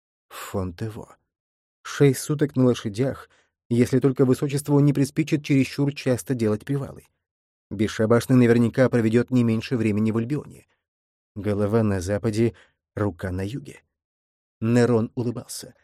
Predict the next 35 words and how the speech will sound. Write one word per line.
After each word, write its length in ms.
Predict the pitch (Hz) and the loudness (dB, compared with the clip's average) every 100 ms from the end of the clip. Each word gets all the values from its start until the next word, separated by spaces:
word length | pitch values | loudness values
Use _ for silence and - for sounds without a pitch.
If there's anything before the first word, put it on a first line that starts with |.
| _ _ _ - | _ _ _ 0
Он 180 | 123 139 | 2 4
отыщет 400 | 165 - 156 151 | 2 -2 -4 0
руку 260 | 175 160 | 2 2
задолго 380 | 143 156 170 143 | 2 4 4 4
до 60 | 131 | 2
того, 300 | 139 160 151 | 4 4 4
как 180 | 143 | 0
бесшабашный 680 | 131 135 - 135 147 151 147 | 0 -2 0 2 2 2 4
вообще 460 | 131 123 - 160 131 | 4 2 0 0 2
разузнает, 640 | 117 123 110 120 117 - - - | 4 2 2 0 -2 -6 -18 -6
где 220 | 131 117 | -2 0
находится 560 | 107 - 107 104 - 110 | 0 -4 -6 -6 -8 -8
голова. 460 | 113 120 78 73 _ _ _ _ _ _ - | -6 -8 -12 -18 _ _ _ _ _ _ -10
Все 260 | - 151 | 0 0
предприятие 640 | 147 143 143 120 160 - 123 | 2 0 2 2 2 2 0
оказывалось 580 | 135 135 139 139 131 123 | 2 4 6 4 4 -2
легче, 360 | 151 147 127 | -4 -4 -6
чем 220 | - 120 | -4 -4
ожидалось. 600 | 117 123 139 - - - _ _ _ _ - - | -2 -4 -6 -10 -16 -18 _ _ _ _ -20 -6
И, 100 | 123 | -2
может 300 | 110 104 127 | 0 2 0
статься, 520 | - 113 113 - 131 - _ _ | 0 -2 -2 0 0 0 _ _
не 140 | 117 107 | -2 0
так-то 320 | 107 98 127 | -2 0 0
уж 160 | 123 123 | 2 2
оно 180 | 117 | 2
и 80 | 117 | 2
плохо 460 | 123 135 156 - 107 | 0 0 -2 0 -2
прихватить 440 | 117 - 110 131 | -2 -2 -4 -4
с 60 | - | -2
собой 300 | 123 120 117 | 0 4 4
на 160 | 113 | 2
охоту 400 | 107 120 117 127 | 0 -4 -2 0
воображалу 560 | 120 120 120 101 95 101 | 2 2 2 -2 -4 -6
жука. 400 | 117 - - | -8 -12 -18